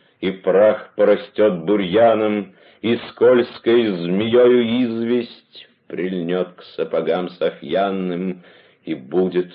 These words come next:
то чёрной ночью в магнитных горах высоких, где дремлют валы речные и пьют тишину осоки.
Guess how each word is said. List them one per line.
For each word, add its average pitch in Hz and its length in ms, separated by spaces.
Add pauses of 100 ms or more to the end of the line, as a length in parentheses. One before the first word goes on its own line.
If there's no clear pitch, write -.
(140)
то 85 120
чёрной 90 720
ночью 98 840 (280)
в 80 160
магнитных 95 960
горах 98 420
высоких, 104 800 (280)
где 92 360
дремлют 90 640
валы 85 400
речные 87 840 (240)
и 80 100
пьют 78 560 (140)
тишину 73 480
осоки. 76 760